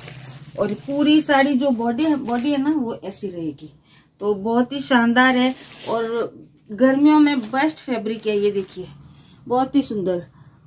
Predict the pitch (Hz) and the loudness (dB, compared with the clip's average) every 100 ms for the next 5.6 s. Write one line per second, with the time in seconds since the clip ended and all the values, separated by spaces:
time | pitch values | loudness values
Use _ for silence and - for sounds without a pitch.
0 | - - - _ _ _ _ _ _ _ | -20 -20 -20 _ _ _ _ _ _ _
1 | _ - 254 240 - 277 - 262 254 262 | _ -8 -6 -6 -4 -4 -4 -4 -2 -2
2 | 277 254 247 294 - 226 - 262 - 320 | -2 0 0 -2 -6 -6 -6 -12 -8 -8
3 | 311 226 214 160 156 151 - - - 254 | -4 -2 0 -2 -6 -10 -16 -16 -6 -4
4 | 233 262 302 339 262 277 285 302 285 294 | 0 0 2 2 2 -2 -2 -2 -4 -4
5 | 294 285 294 285 302 - | -2 -2 -2 -2 -4 -6